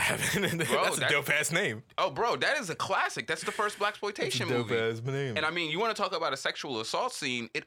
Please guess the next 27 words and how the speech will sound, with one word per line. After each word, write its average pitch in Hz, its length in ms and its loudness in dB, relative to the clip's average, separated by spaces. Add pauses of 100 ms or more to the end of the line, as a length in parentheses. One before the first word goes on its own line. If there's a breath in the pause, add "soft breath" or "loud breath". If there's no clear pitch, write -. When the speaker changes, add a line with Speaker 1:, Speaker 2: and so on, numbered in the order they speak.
Speaker 2:
opens 127 640 -2
with 127 340 -2 (800)
w-, 120 180 -8 (360)
a 127 80 2
woman 139 480 -2
sexually 139 380 -4
assaulting 123 760 -4 (160)
a 104 340 -2 (240)
juvenile, 107 880 -2
uh, 95 800 -2
uh, 92 40 -6
Mario 120 380 0
Van 123 180 -4
Peebles. - 420 -8 (300)
Speaker 1:
Damn. 90 380 -2 (180)
Speaker 2:
Yeah, 120 460 -2
bro. 98 380 -2 (280 soft breath)
And 127 140 0
it's 131 240 -2
so, 160 140 0
it's 120 240 -2
funny 214 180 -2
because 143 240 -4
it 123 100 -2
shows 170 300 -2
how 117 400 -4 (220)
that 127 260 0